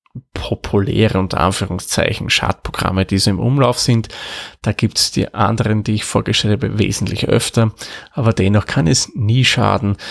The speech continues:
wenn man ein bisschen auf der Hut ist. So, noch einmal ganz kurz zusammengefasst, was ist ein Rootkit? Ein Rootkit ist ein Programm, das auf eurem Rechner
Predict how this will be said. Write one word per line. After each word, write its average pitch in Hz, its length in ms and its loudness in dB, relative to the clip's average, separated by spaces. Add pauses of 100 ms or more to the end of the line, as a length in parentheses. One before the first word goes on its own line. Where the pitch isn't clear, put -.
(240)
wenn 104 160 2
man 95 100 4
ein 92 80 -2
bisschen 95 520 0
auf - 240 -2
der - 220 0
Hut - 200 -8
ist. - 440 -8 (880)
So, - 180 -6 (160)
noch - 140 -2
einmal 101 300 0
ganz 110 320 0
kurz - 240 -2
zusammengefasst, - 1000 0
was 104 220 0
ist 101 160 -2
ein - 100 -2
Rootkit? - 640 0 (760)
Ein - 180 2
Rootkit - 440 0
ist 120 140 2
ein 107 120 2
Programm, 170 580 0 (120)
das 110 160 2
auf - 160 0
eurem 104 340 0
Rechner - 520 -2